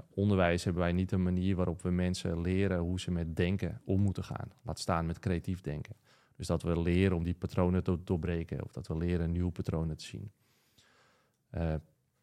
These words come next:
en, en het is natuurlijk gewoon spannend voor mensen om te doen, hè? Want je, ja, je gaat dus ergens aan zitten en je gaat proberen. En je staat dan inderdaad af en toe als naar zo'n lege schetsblad of een lege Word-document. Eh, ja, ga maar eens ideeën verzinnen. Ga maar eens een naam bedenken voor een nieuw bedrijf of zo.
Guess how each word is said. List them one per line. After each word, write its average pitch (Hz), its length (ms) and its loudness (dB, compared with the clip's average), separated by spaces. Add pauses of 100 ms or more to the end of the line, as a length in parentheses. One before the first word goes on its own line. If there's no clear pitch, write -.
(180)
en, 113 240 4
en 110 140 2
het 107 120 2
is 107 100 4
natuurlijk 101 260 0
gewoon 90 160 0
spannend 92 340 -2
voor 92 120 -2
mensen 87 280 0
om 90 60 0
te 87 100 -2
doen, 92 200 2
hè? 80 180 -2
Want 82 200 -4
je, 73 200 -6
ja, 85 300 -6 (180)
je - 80 -8
gaat - 160 -4
dus 85 140 -4
ergens 85 280 -4
aan 87 240 2
zitten 82 260 -4
en 82 120 -2
je 87 80 -2
gaat 85 180 -4
proberen. 90 500 2
En 87 220 0
je 82 80 -2
staat 85 320 4
dan 82 160 2
inderdaad 82 400 0
af 85 140 2
en 87 60 -4
toe 85 140 0
als 85 140 0
naar 85 120 0
zo'n 85 160 0
lege 87 460 0
schetsblad 87 600 -4
of - 160 -10
een 80 100 -2
lege 82 460 0
Word-document. 87 680 0 (640)
Eh, 78 380 -4
ja, 90 200 2
ga - 160 0
maar 90 100 4
eens 90 140 0
ideeën 98 320 6
verzinnen. 90 340 -2
Ga 87 100 -2
maar 87 100 2
eens 87 80 2
een 90 100 4
naam 92 240 6
bedenken 95 320 4
voor 92 120 0
een 90 100 4
nieuw 90 160 4
bedrijf 92 420 2
of - 80 -12
zo. - 100 -6